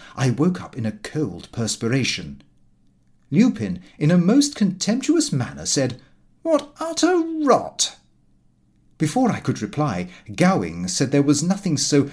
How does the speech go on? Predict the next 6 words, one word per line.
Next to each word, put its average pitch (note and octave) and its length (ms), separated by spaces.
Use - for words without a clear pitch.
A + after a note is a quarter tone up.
completely A3 640
uninteresting G#2+ 960
as G3+ 220
other A2+ 200
people's C#3 460
dreams. E2+ 760